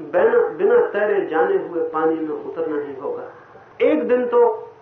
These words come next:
अज्ञात अनजान पानी में कूदना ही होगा।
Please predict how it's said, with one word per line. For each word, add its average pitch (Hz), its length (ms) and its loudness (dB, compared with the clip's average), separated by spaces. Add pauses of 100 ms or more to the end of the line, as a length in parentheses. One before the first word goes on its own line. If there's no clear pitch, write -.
(2750)
अज्ञात 240 760 4
अनजान 202 480 2
पानी 185 240 -2
में 175 260 0
कूदना 175 340 0
ही - 160 -4
होगा। 139 320 -10